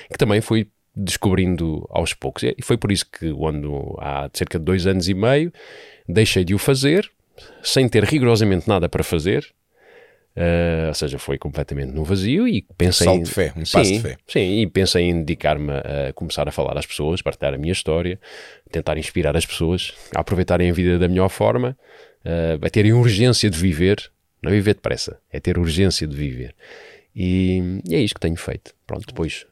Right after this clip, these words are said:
Speaker 1: eh, escrevo para o público, eh, mais ou menos uma crónica por semana, e aí é o meu, é o meu recreio, é onde eu escrevo sobre aquilo que me apetece, coisa que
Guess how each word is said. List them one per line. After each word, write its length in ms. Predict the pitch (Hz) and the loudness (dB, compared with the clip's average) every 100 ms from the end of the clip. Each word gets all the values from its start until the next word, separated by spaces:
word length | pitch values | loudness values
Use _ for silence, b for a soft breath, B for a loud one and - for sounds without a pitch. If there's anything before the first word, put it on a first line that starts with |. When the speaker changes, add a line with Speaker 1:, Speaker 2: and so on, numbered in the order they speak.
| - | -10
Speaker 1:
eh, 160 | 71 67 | -8 -6
escrevo 360 | - - 87 | -6 -4 -2
para 140 | - 87 | 0 0
o 40 | |
público, 460 | - 165 214 - _ - | 4 2 2 -4 _ -6
eh, 420 | 78 80 78 73 73 71 71 | -2 -2 -2 -4 -6 -8 -10
mais 180 | 73 78 | -6 -4
ou 40 | 80 | -2
menos 140 | 80 | -4
uma 100 | 73 | -4
crónica 680 | 73 80 78 76 78 76 76 | -4 -2 -2 -4 -4 -4 -6
por 140 | - 92 | -4 -4
semana, 480 | - 107 135 165 160 B B B B - | 0 2 2 0 -4 B B B B -6
e 440 | 87 90 90 87 | -2 0 0 2
aí 200 | 98 101 | 2 4
é 40 | 107 | 4
o 80 | |
meu, 560 | 104 107 107 117 113 113 | 4 4 4 2 0 2
é 60 | 110 | 2
o 100 | 107 | 2
meu 260 | 104 104 107 | 4 4 2
recreio, 540 | - - 190 147 76 - | 0 2 4 4 0 -4
é 180 | 87 95 | 2 4
onde 300 | 98 101 98 | 4 4 2
eu 20 | |
escrevo 480 | 98 - 101 95 87 | 2 2 4 2 0
sobre 220 | - 92 | 0 2
aquilo 160 | 104 - | 2 2
que 80 | |
me 60 | 117 | 2
apetece, 360 | 117 - 139 - | 2 2 2 2
coisa 240 | 104 | 0
que 80 | 98 | 0